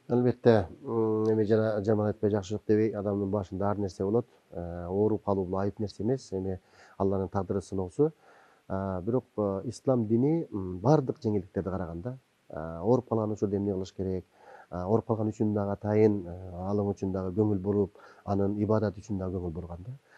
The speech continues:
Жана биз жогоруда айтып келе жаткандай, ооруп калган мезгилде башка күндөрдө орозону кармап берсе болот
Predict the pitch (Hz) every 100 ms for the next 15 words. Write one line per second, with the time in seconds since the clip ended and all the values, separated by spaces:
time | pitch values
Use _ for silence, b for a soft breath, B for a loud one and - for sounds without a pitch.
0 | b 104 98 95 107 104 104 104 - 101
1 | 95 - 98 131 107 120 123 - 104 95
2 | 92 90 92 104 170 - B B 92 104
3 | - 135 123 117 107 98 98 101 92 92
4 | 92 90 85 92 - 80 80